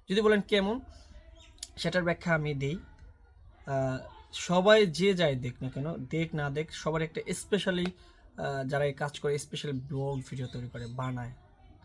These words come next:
হ্যাঁ। কিন্তু আমার কোনো স্পেশালিটি নেই, জানেন?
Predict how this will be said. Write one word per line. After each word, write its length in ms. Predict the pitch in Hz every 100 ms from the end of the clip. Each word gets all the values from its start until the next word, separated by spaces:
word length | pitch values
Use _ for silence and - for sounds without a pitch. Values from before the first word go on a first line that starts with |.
| _ _ - _ -
হ্যাঁ। 220 | 196 127 - - - - _ - - - -
কিন্তু 180 | 180
আমার 260 | 147 190 208
কোনো 220 | 214 208
স্পেশালিটি 500 | 190 214 - 160 135
নেই, 200 | 131 127
জানেন? 240 | 139 160